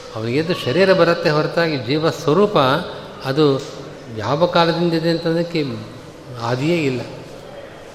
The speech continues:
ಹೀಗೆ ಅನಾದಿ ಕಾಲದಿಂದ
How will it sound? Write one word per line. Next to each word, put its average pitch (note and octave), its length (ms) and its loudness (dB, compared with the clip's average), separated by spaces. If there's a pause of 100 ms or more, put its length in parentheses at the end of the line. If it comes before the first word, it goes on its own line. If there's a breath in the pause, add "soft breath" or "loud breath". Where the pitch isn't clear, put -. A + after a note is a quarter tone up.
(280)
ಹೀಗೆ E3+ 540 2 (680)
ಅನಾದಿ E3+ 460 4
ಕಾಲದಿಂದ D#3 600 2